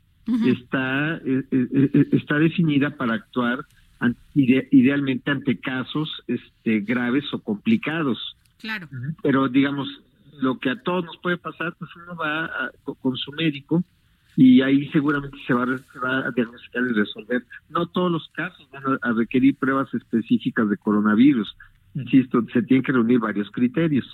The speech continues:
Speaker 1: Claro. Doctor, y este, ¿ve usted de inmediato una vacuna a este, a este problema?
Speaker 2: Bueno, el,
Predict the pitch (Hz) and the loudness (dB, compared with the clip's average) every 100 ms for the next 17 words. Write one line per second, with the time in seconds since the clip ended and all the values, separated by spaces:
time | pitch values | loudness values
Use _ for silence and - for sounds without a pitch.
0 | - - 233 214 175 - _ _ - - | -20 -12 -6 -6 -8 -18 _ _ -20 -20
1 | _ 220 254 262 294 285 - 277 277 277 | _ -6 -4 -4 -6 -6 -6 -4 -2 -2
2 | 240 - - 254 247 240 _ _ _ _ | -6 -8 -8 -6 -6 -8 _ _ _ _
3 | - - 214 302 381 359 - 320 311 262 | -14 -2 -2 0 -2 -4 -4 -4 -4 0
4 | 294 226 233 226 233 269 277 - 220 175 | 0 4 4 4 2 0 -2 -6 -6 -6
5 | - - - _ 226 269 302 254 - 254 | -10 -20 -20 _ 4 4 2 -4 0 2
6 | 285 277 262 - - 214 233 - 247 - | 4 2 0 -4 -4 0 0 -2 -6 -6
7 | _ - 220 240 269 220 202 185 185 233 | _ 0 2 2 0 2 4 6 6 2
8 | 359 - - - - - - - - - | -2 -12 -20 -20 -20 -20 -20 -20 -20 -20
9 | - - - - - - - - - - | -20 -20 -20 -20 -20 -20 -20 -18 -18 -4
10 | 180 151 139 - 143 135 131 123 | -2 -2 -4 0 2 4 2 0